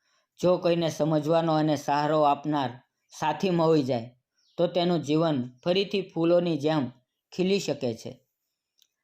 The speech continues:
સમાજ ભલે કેટલોય કઠોર હોય, પરંતુ એક ઇન્સાનિયત ભરેલી નજર કોઈનું આખું જીવન બદલી શકે છે. ફક્ત એક સાચો નિર્ણય કોઈનું જીવન બગાડવાને બદલે સુખમય બનાવી શકે છે.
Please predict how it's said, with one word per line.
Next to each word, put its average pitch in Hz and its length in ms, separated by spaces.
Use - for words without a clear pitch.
સમાજ 190 340
ભલે 196 220
કેટલોય 185 440
કઠોર 165 400
હોય, 117 320
પરંતુ 160 360
એક 151 340
ઇન્સાનિયત 156 680
ભરેલી 147 360
નજર 131 400
કોઈનું 190 400
આખું 175 280
જીવન 156 380
બદલી 143 300
શકે 123 340
છે. - 220
ફક્ત 196 260
એક 202 160
સાચો 175 420
નિર્ણય 170 500
કોઈનું 175 380
જીવન 160 320
બગાડવાને 156 580
બદલે 135 540
સુખમય 202 380
બનાવી 165 400
શકે 120 360
છે. 131 240